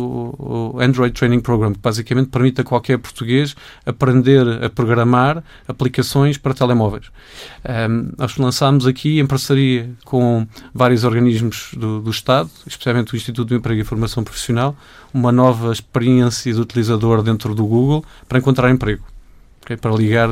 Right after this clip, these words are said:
os utilizadores e os empregadores com, ehm, as melhores ofertas e procura de emprego. Lançámos qualquer coisa como, ehm, vários,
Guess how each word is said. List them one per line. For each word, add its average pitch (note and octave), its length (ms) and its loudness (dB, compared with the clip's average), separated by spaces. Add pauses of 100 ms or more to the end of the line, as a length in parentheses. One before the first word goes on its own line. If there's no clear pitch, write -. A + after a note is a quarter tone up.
os A#2 160 -8
utilizadores A2 720 -2
e D#3+ 100 2
os D3+ 120 2
empregadores A2 540 0 (600)
com, C#3+ 360 4 (200)
ehm, A#2 420 0
as B2+ 100 0
melhores A#2+ 280 2
ofertas B2 560 0 (640)
e C#3+ 80 2
procura A#2+ 360 4
de G#2+ 80 4
emprego. G2+ 340 0 (420)
Lançámos C#3+ 400 2
qualquer C#3+ 280 -4
coisa C#3+ 300 0
como, D3+ 400 2 (460)
ehm, C#3 520 0 (260)
vários, D#3 680 0